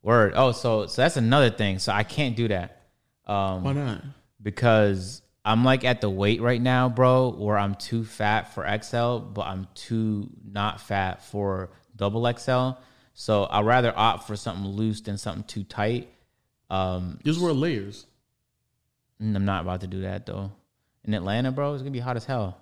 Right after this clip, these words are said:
Speaker 2: No, it's, I mean, it's, it's cooling down, so I think, I think you can get away with layers.
Speaker 1: Maybe, but I just, I'm, I'm, I'm so pissed right now 'cause I have, like, six things that actually fit me, and then everything else is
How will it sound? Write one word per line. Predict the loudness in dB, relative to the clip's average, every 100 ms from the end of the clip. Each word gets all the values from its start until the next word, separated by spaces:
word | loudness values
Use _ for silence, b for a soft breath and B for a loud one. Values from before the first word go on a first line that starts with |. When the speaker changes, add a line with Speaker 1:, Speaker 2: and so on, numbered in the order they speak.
| _ _ _ -6
Speaker 2:
No, | -6
it's, | -4
I |
mean, | -4 -4
it's, | -4 -8
it's | -10
cooling | -8 -6 -4 -2
down, | -4 -6
so | -8 -6
I |
think, | -6 -6
I | -4
think | -4
you | -2
can | -4 -4
get |
away | -4
with | -6 -8
layers. | -8 -10 -10 -4
Speaker 1:
Maybe, | 0 0 0 0
but | 6 6
I | 8 4
just, | 4 0 -2
I'm, | -2 -2
I'm, | -4 -6 -8
I'm | -8
so | -4 -6
pissed | -6 -4 -4 -4
right | -10 -8
now | -6 -6
'cause | -6 -6
I |
have, | -4 -4
like, | -6
six | -8 -6 -6 -4
things | -2 0 0
that | 0
actually | 2 2 0 -4
fit | -2 -2
me, | -4 -4
and | -8
then | -4
everything | -2 -2 -2
else | -2 -4
is | -8